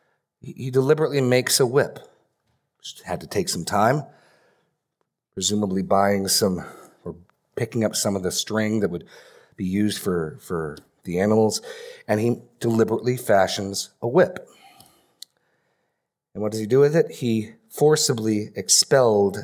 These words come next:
them all. N-, notice the emphasis here. And this is what is so remarkable. Can you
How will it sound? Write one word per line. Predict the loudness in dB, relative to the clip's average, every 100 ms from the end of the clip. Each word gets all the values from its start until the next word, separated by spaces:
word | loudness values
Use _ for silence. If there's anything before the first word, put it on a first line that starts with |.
| -4
them | 2 2 2
all. | 2 2 2 -2 -6
N-, | -2
notice | 2 4 4
the | 2
emphasis | 2 0 -4
here. | -4
And | -4
this | -4
is | 0
what | 2 2
is | 4
so | 4 6 6
remarkable. | 6 4 0 -4 -8 -14 -20 _ _ _ _ _ _ _ _ _ _ _ _ _
Can | -2 0
you | 0